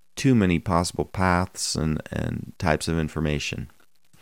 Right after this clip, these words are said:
Here's a guide from Cisco that I think is pretty simple. Uh, this was probably folded into a brochure and left on people's desks.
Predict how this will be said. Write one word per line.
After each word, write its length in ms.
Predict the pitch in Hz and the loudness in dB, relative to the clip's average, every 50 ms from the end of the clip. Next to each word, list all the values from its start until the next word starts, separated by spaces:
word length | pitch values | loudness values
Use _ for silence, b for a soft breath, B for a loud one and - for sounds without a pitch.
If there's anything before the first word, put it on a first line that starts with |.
| B B B B B B B B B B B B B B B B - - - - - - - - - - - - - - | B B B B B B B B B B B B B B B B -20 -20 -20 -20 -20 -20 -20 -20 -20 -20 -20 -20 -20 -12
Here's 340 | 101 113 123 139 143 127 120 | -2 2 2 4 4 4 4
a 100 | 107 95 | 2 2
guide 240 | - 90 92 92 - | 4 2 2 2 0
from 220 | - 87 82 82 | 2 2 2 2
Cisco 440 | - - 135 135 - - 90 87 90 | 2 2 2 2 2 4 4 4 6
that 120 | 82 87 82 | 4 4 2
I 80 | 78 | 2
think 220 | 85 - 92 90 95 | 2 0 0 0 0
is 100 | 85 - | -2 -4
pretty 220 | - - 87 85 | -2 0 0 0
simple. 560 | - - - 80 78 - 85 87 98 104 - - | 0 2 0 0 2 4 4 4 4 4 0 -4
Uh, 160 | - - - - - | -6 -6 -6 -6 -4
this 280 | - 95 95 - - | -2 0 -2 0 -2
was 100 | 90 85 | -6 -8
probably 540 | - - - 107 101 101 98 85 90 90 87 | -8 -8 -2 0 2 4 4 4 4 2 2
folded 460 | - - - 90 87 82 82 87 78 | 2 2 2 2 2 4 2 2 2
into 260 | 85 82 82 - - 80 | 2 0 0 0 0 0
a 60 | 78 | 0
brochure 720 | - 82 73 76 - - - 101 98 95 92 90 - - - | 2 0 0 0 -2 0 2 4 4 4 4 2 0 -4 -4
and 260 | - 82 76 78 78 | -4 -2 0 0 0
left 260 | 80 82 90 - - | 0 0 -2 -2 -2
on 200 | 80 78 76 76 | 0 0 0 -2
people's 340 | - 80 - - 71 73 - | -4 -6 -6 -4 -6 -6 -2
desks. 560 | - 85 85 87 98 - - - - - - | 0 4 4 4 2 0 -4 -6 -6 -8 -8